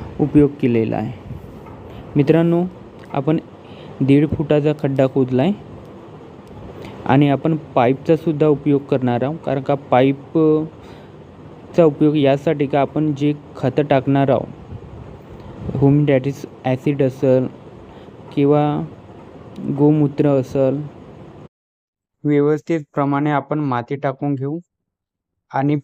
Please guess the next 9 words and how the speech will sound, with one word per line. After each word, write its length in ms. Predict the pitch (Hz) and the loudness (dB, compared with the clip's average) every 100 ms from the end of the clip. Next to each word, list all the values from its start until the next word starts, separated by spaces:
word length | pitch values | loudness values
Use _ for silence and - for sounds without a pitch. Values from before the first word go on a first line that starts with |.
| _ 131 | _ 0
पाईपसुद्धा 600 | 127 139 - 156 143 147 | 0 -2 -6 -6 -2 -2
टाकू. 420 | 135 123 156 180 214 _ _ _ _ _ _ _ _ | -2 -4 -8 -14 -16 _ _ _ _ _ _ _ _
पाईप 160 | 135 131 - | -2 -2 -2
टाकल्यानंतर 580 | 147 143 156 156 151 156 | -4 -2 -4 -2 -2 0
आपल्याला 420 | 143 - 147 151 | -2 -2 -6 -6
पाईपामध्ये 640 | 147 139 127 147 147 143 143 | -4 -4 -2 -4 -2 -2 -2
रेती 280 | 135 - | -2 -4
भरायची 480 | 147 143 139 131 - | -4 -2 -2 -4 -6
आहे. 100 | 156 | -8